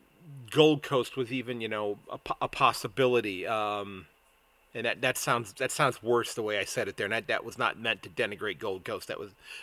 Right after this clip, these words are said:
and I, I, sorry about that. But, you know, and then, of course, the Cats. And I,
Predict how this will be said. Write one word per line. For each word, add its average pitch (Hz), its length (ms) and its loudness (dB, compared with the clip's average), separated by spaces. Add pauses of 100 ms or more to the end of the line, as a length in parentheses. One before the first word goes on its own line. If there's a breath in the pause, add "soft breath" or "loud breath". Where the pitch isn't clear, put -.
and 107 140 0
I, - 20 0
I, 101 240 -2 (100)
sorry 117 260 6
about 95 240 0
that. 87 180 -4
But, 104 140 -8 (420 loud breath)
you 135 80 6
know, 131 160 6 (100)
and 160 140 0
then, 160 220 0
of 160 160 -4
course, 180 200 0
the 165 80 -8
Cats. - 540 0 (460 loud breath)
And 156 160 6
I, 165 200 6